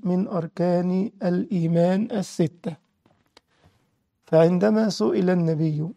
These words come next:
عليه الصلاة وأزكى التسليم: "ما الإيمان؟" وكان السائل جبريل عليه السلام، أجاب النبي بقوله: "الإيمان أن تؤمن بالله وملائكته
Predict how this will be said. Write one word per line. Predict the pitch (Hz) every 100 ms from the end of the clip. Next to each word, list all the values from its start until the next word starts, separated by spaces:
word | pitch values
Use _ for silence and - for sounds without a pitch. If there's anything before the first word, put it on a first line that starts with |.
| _
عليه | 185 170 175 160
الصلاة | 165 - 175 170 170
وأزكى | 196 185 -
التسليم: | 190 - - 175 160 196 - _ _ _ _ _ _ _ _ _ _ _ _ _ _ -
"ما | 175
الإيمان؟" | 190 196 196 165 170 180 202 277 - - _ _ _ _ _
وكان | 185 - 180 170
السائل | 147 - 185 185 202 180
جبريل | 156 160 147 170 180 165
عليه | 160 160 170
السلام، | 151 - 165 170 190 214 - _ _ _ _ _ _ _
أجاب | 180 170 196 185
النبي | 165 156 156 175
بقوله: | 165 156 185 180 180 175 - -
"الإيمان | 185 262 175 160 165 175 185 - -
أن | 185 165 156
تؤمن | 196 196 202 180 170
بالله | 160 156 147 147 _ _ _ _ _ _ _ _ _
وملائكته | - 180 160 156 175 196 165 165 190 175 196